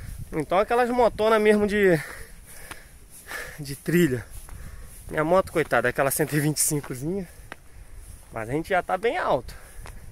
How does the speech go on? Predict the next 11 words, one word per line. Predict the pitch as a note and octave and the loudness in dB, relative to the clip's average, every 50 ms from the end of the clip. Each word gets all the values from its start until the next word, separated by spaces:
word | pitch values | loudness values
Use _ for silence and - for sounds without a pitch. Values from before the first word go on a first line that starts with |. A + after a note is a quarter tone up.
| - - - - - - - - - - - - - - - - | -16 -16 -18 -18 -18 -20 -20 -18 -16 -16 -16 -16 -18 -20 -18 -16
Bastante | - - - - - - A#3 A3+ - - | -14 -12 -10 -6 -6 -4 -4 -4 -4 0
alto. | C#3 C#3+ F3+ A#3+ C4 - - - - - - - - - - - - - - - - - - - - - - - - - - - - - - - - - - - - - - - - - - - - - - - - - - - - - - - - - - - - - | 2 4 4 4 2 0 -6 -12 -14 -14 -14 -14 -14 -12 -12 -10 -10 -12 -10 -8 -8 -8 -6 -6 -6 -8 -8 -8 -8 -8 -8 -8 -10 -12 -14 -14 -16 -16 -16 -16 -16 -16 -16 -16 -16 -18 -18 -18 -20 -20 -20 -18 -18 -18 -20 -20 -20 -20 -20 -20 -20 -20 -20 -20 -12 -4
Mais | A#2+ B2 C#3 C3+ | 0 2 2 2
uma | D3 E3 D#3+ D3+ C#3+ | 2 2 2 2 2
vez | B2 C#3 D#3 D#3+ D#3+ D3+ - - - - - - - - - - - - - - - - - - - - - - - | 2 2 2 2 2 2 0 -4 -6 -8 -8 -12 -16 -18 -18 -16 -16 -16 -16 -16 -18 -18 -20 -20 -20 -20 -20 -14 -8
eu | D3 C#3+ C#3 | -4 -4 -2
vim | B2 B2+ E3 D#3 | 0 0 2 2
naquele | D3 C#3+ - D#3+ D3 C#3+ | 2 2 0 0 0 0
estilo, | C3+ - - - - F#3+ A3 A#3 A#3 | -2 -4 -6 -6 -4 -2 -2 0 0
em | F#3 | 0
jejum. | C#3+ D3+ D3+ C3+ A2+ A#2 D3 F#3 B3 D4+ | 2 2 0 0 0 0 2 2 2 2